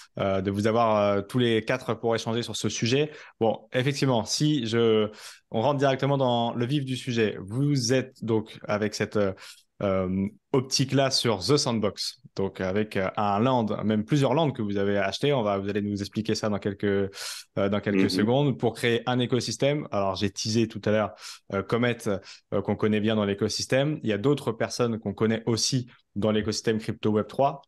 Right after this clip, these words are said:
Speaker 1: et que, euh, on connaît peut-être moins, mais qui ont toute leur importance. Vous avez donc plusieurs lands sur Sandbox et, euh, vous allez proposer des choses très intéressantes dans le métavers, mais aussi en connexion avec le monde extérieur. Est-ce que vous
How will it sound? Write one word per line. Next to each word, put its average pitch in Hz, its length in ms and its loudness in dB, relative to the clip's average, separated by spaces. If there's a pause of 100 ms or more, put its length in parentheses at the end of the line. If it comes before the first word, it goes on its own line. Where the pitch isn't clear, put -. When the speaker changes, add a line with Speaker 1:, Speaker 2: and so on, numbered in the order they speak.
Speaker 1:
et 101 160 -4
que, - 140 -2
euh, 95 260 2 (260)
on 104 120 -4
connaît 98 200 2
peut-être 104 360 -2
moins, 110 200 4
mais 107 120 2
qui 104 160 -2
ont 101 80 0
toute 110 160 -6
leur 107 120 2
importance. 123 460 -2 (300)
Vous 110 100 2
avez 117 140 4
donc 117 260 0
plusieurs 143 320 4
lands 127 320 0
sur 117 220 -6
Sandbox 117 500 0 (440)
et, 117 220 2
euh, 95 300 0 (160)
vous 98 100 -6
allez 101 100 2
proposer 110 300 0
des 98 280 2
choses 117 340 0 (400)
très 110 380 0
intéressantes 110 540 0 (180)
dans 113 280 0
le 127 140 2
métavers, 113 560 -2
mais 120 220 0
aussi 139 240 2
en 135 80 0
connexion 120 400 -2
avec 110 180 0
le 110 80 0
monde 104 160 0
extérieur. 104 500 -2 (220)
Est-ce 113 260 0
que 147 220 4
vous 131 180 -8